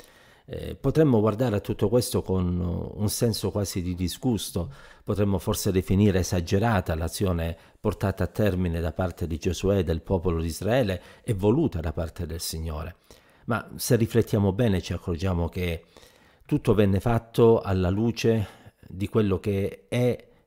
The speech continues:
il piano di Dio. Eh, Achan infatti non confessò spontaneamente, lo fece solo quando si trovò ad essere scoperto.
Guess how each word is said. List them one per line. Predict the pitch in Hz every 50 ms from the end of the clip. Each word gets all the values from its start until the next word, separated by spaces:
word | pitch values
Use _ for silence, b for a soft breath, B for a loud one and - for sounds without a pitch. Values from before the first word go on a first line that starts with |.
| _ _ _
il | - 107 -
piano | - - 117 101 98 95
di | 90 92 90 78
Dio. | 78 80 76 80 85 - B B B B B B B B B B B B B
Eh, | B - 80 85 82 80 80 80 78 82 85 73 - -
Achan | - 120 123 120 - 113 101 98
infatti | 95 - - 113 107 - - 92
non | 90 98 101 95
confessò | - - 90 - - 95 - - - 113
spontaneamente, | 95 - - 92 87 80 - 87 85 85 78 80 82 76 76 - - - 85 - _ - -
lo | - 92
fece | - 123 110 - - 92
solo | - 107 104 95 80
quando | - 92 90 90 87 78 78 76 76 -
si | - - 101
trovò | - 90 85 90 95
ad | 87 80
essere | 87 87 - - 80 80
scoperto. | - - - 82 - 107 95 85 85 - - 90 -